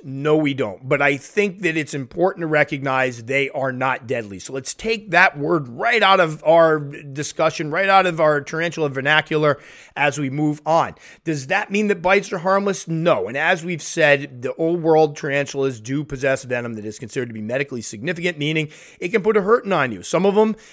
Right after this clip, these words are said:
it's going to be localized pain, or excruciating localized pain for a bit. Some of them, Poecilotheria species come to mind, have very nasty bites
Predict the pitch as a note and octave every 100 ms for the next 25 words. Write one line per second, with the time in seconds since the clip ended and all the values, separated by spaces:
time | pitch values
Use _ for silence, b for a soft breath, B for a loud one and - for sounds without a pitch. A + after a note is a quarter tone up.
0 | B - C#3 - E3+ D3+ C#3 D#3+ E3+ D#3
1 | C#3 C3 - F3+ F#3+ G#3+ G3+ G2 F2+ -
2 | - F#3 A3 - D#3 C3+ A2+ G#2+ A#2 B2
3 | B2+ B2 A2 - A#2+ A#2+ A#2+ A#2 B2 G3+
4 | - B B B _ - E3 E3 E3 F3+
5 | D3 C#3+ B2 G#2+ D#3+ E3 D#3+ F3 D3+ D#3
6 | - D#3+ D3+ D#3 E3 D#3 B B G#2 F#2+
7 | A2+ D#3+ F#3+ D#3 C#3+ C3+ - A#2 B2 C3
8 | -